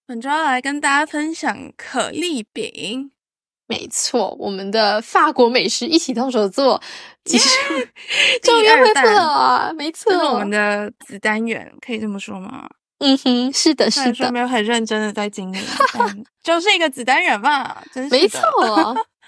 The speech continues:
Speaker 1: <laughs> 那这次想要讲可丽饼，主要是因为我很喜欢吃可丽饼。
Speaker 2: 嗯哼。
Speaker 1: 然后以前在台湾的时候是吃台式可丽饼嘛，然后就是那种脆脆的，上面涂满巧克力，然后就，哇，
Speaker 2: 嗯，嗯，嗯，
Speaker 1: 好幸福哦。
Speaker 2: 嗯，嗯。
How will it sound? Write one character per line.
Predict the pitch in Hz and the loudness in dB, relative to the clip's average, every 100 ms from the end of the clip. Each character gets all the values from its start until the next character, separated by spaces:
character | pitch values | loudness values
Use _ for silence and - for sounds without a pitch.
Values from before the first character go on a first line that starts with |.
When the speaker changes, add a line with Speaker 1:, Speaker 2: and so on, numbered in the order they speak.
| - | -10
Speaker 1:
<laughs> | - 294 311 262 294 - | -6 -2 -4 -4 -10 -10
那 | 349 339 294 | -6 -2 -2
这 | 277 381 370 | -2 -2 -2
次 | 381 | -2
想 | 294 214 | 0 0
要 | 254 | 0
讲 | 254 208 185 - | 0 -2 -2 -10
可 | 233 | -8
丽 | 165 247 220 | -6 -4 -4
饼， | - 208 - | -6 -10 -12
主 | - | -6
要 | 214 277 | -4 -2
是 | 302 294 | -4 -6
因 | 294 | -4
为 | 285 262 240 | -2 -2 -4
我 | 214 190 | -8 -8
很 | 202 - 196 | -10 -10 -10
喜 | 214 247 | -8 -8
欢 | 202 202 | -6 -6
吃 | - | -6
可 | 208 214 | -8 -8
丽 | - - | -10 -12
饼。 | - - - _ _ _ | -12 -16 -18 _ _ _
Speaker 2:
嗯 | 214 208 190 196 | 2 4 4 2
哼。 | 285 381 359 | 0 4 4
Speaker 1:
然 | - - | 6 2
后 | - 277 269 254 | 2 2 4 2
以 | 233 233 | -2 -6
前 | 226 220 | -4 0
在 | 311 | 0
台 | 302 233 | 2 2
湾 | 262 | 2
的 | 240 | 2
时 | |
候 | 220 | 0
是 | 233 262 | 0 -6
吃 | - | -8
台 | 254 196 | -8 -8
式 | 196 233 | -8 -6
可 | - 214 | -6 -6
丽 | 196 | -8
饼 | 196 - | -10 -14
嘛， | 50 - | -16 -14
然 | - | -12
后 | 208 | -12
就 | 233 | -10
是 | 233 | -8
那 | 233 | -4
种 | 220 - - - | -6 -8 -18 -14
脆 | - 302 214 | -6 -2 -2
脆 | - 233 | 0 -2
的， | - | -2
上 | 220 254 | -6 -6
面 | 247 | -6
涂 | - | -8
满 | 208 208 | -12 -12
巧 | - - | -14 -14
克 | 269 | -14
力， | - | -12
然 | - | -8
后 | 403 | -6
就， | 466 | -2
哇， | 508 571 571 302 | 2 6 6 4
Speaker 2:
嗯， | 285 | 2
嗯， | |
嗯， | 294 | 2
Speaker 1:
好 | 302 | 2
幸 | 285 | 4
福 | 269 | 4
哦。 | 269 247 220 254 | 4 6 4 2
Speaker 2:
嗯， | |
嗯。 | 233 | -4